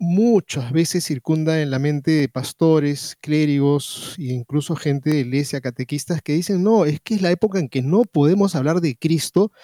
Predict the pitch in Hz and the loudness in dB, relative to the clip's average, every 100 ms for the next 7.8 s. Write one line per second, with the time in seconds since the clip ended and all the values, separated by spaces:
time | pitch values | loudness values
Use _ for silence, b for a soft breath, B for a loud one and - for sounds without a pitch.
0 | B B B 165 196 247 220 233 220 214 | B B B 0 2 2 2 2 2 2
1 | 214 202 170 147 190 165 - 214 165 - | 4 2 0 -2 -2 -2 0 2 2 -2
2 | - 131 120 - 127 139 131 185 185 - | -2 -2 -2 -12 -6 -4 0 0 0 -2
3 | - 120 - b b b b - 139 214 | -6 -8 -10 b b b b -12 -6 -2
4 | 262 208 170 143 - 202 190 185 170 180 | -2 0 -2 -2 0 2 4 2 2 0
5 | 185 165 135 147 151 123 - 143 131 135 | 0 0 0 2 2 0 -4 -6 -4 -2
6 | 143 170 190 165 - 131 127 151 185 202 | 2 2 2 0 -2 -2 2 2 2 2
7 | 143 131 - 156 139 - 151 170 | 0 -4 -2 -2 -2 0 2 0